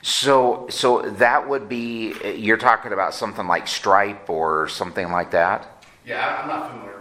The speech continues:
Speaker 2: with, uh, Stripe, but, but something
Speaker 1: Uh, an online
Speaker 2: P O S system,
Speaker 1: Yeah.
Speaker 2: point of sale system, something like that.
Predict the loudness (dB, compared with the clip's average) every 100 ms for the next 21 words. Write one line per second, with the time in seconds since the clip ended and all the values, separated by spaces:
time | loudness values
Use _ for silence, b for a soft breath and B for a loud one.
0 | -18 -18 -16 -16 -16 -18 -18 -14 -12 -14
1 | -18 -18 -18 -20 -20 -20 -20 -20 -20 -6
2 | 2 2 4 4 4 4 0 0 -10 -14
3 | -14 -12 -14 -14 -16 -20 -18 -18 -4 4
4 | 4 4 -4 -16 -18 -18 -20 -20 -20 -20
5 | -20 -20 -18 -18 -16 -12 -10 -10 -12